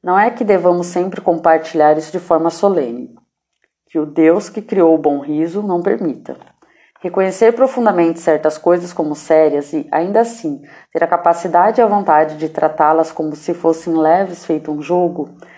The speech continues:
essa é uma das sutilezas mais difíceis e agradáveis da vida.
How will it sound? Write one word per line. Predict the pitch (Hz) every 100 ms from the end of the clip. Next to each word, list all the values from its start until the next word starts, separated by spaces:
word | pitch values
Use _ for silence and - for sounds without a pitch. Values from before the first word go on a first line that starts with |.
| - _ -
essa | 170 175 190
é |
uma | 170
das | 175 170
sutilezas | 175 170 175 160 156 165
mais | 170 180 196
difíceis | 226 - 165 151 165 156
e |
agradáveis | 160 165 165 143 139 143
da | 170
vida. | 151 127 -